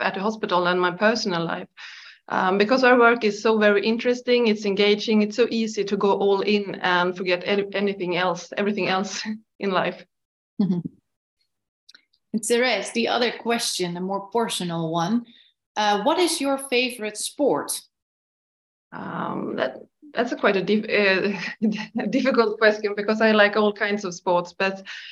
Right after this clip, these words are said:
Speaker 1: um, the ones I like the most perhaps is just running or cross-country skiing,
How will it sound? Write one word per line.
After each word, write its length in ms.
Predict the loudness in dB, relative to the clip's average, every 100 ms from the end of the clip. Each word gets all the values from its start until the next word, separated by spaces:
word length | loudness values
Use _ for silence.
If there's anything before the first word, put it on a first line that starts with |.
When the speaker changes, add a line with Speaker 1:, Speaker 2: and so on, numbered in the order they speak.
| -20 _ -6
Speaker 1:
um, 440 | 2 4 4 2
the 140 | 2 4
ones 560 | 4 4 2 0 -2 4
I 460 | 4 4 2 2 0 -10 _ -20 _ _ -2
like 280 | 0 2
the 60 | 4
most 280 | 6 6 4
perhaps 380 | 4 4 4 0
is 360 | -4 -6 -20 -4
just 320 | -2 -2 -2
running 480 | 6 6 6 4 2
or 480 | 0 0 0 0 0
cross-country 600 | -2 -4 -2 -2 -2 -4
skiing, 640 | -2 -2 4 4 2 -4